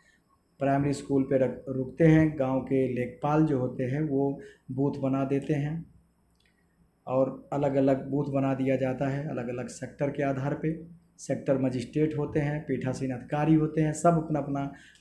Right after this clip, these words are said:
वर्क करते हैं और सात बजे से इलेक्शन शुरू हो जाता है। अब तो सब शायद साढ़े सात बजे से लेके छः बजे तक इलेक्शन होती रहते हैं,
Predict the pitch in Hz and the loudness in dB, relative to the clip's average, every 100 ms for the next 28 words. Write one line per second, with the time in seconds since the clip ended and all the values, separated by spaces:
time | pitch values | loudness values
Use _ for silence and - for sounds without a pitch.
0 | 131 139 139 139 123 135 131 131 131 - | 0 0 2 0 0 0 0 0 -4 -14
1 | _ 123 127 123 - 139 139 139 127 123 | _ -6 -4 -6 -4 -2 -2 -2 -2 -2
2 | 127 120 - 123 - 135 139 135 127 123 | -4 -6 -6 -8 -6 -6 -4 -4 -4 -4
3 | 131 123 127 117 131 123 117 - 123 117 | -6 -6 -8 -10 -10 -10 -10 -10 -10 -10
4 | 127 131 135 131 120 120 120 - 120 113 | -6 -6 -4 -4 -4 -6 -8 -8 -8 -8
5 | 135 - 131 127 123 127 120 117 117 127 | -8 -8 -8 -6 -8 -8 -10 -10 -12 -10
6 | 120 127 135 135 139 139 147 - | -10 -6 -4 -4 -6 -6 -6 -10